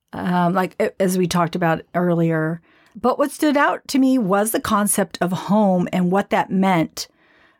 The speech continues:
Um, different things to each of the characters. They were chasing an idea or a feeling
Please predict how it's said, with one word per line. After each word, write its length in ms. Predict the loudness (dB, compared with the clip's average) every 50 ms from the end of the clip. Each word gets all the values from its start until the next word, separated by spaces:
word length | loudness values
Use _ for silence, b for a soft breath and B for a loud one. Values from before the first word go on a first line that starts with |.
| b b
Um, 840 | -4 -2 0 2 2 2 0 0 -2 -2 -4 -6 -8 -10 -12 -10 -6 -2
different 400 | 0 0 0 0 0 -4 -2 -2
things 340 | 0 2 2 2 2 0 -2
to 180 | -4 -4 -2 -2
each 160 | -2 0 0
of 80 | -2
the 60 | -2 -2
characters. 680 | -2 0 0 0 0 0 -2 -2 -2 -2 -4 -6 -4
They 120 | -2 -2 -2
were 100 | -2 -2
chasing 840 | -2 -2 0 0 0 0 0 0 0 2 2 2 2 2 0 0 -4 B B B B B B
an 120 | -2 -2
idea 880 | -2 -2 -2 -2 -2 -2 0 0 2 2 2 2 2 2 2 2 2 0 0
or 240 | 0 -2 0 0 -2
a 60 | -4
feeling 920 | -4 -4 -2 0 2 2 2 2 2 2 2 2 4 4 2 2 0 -2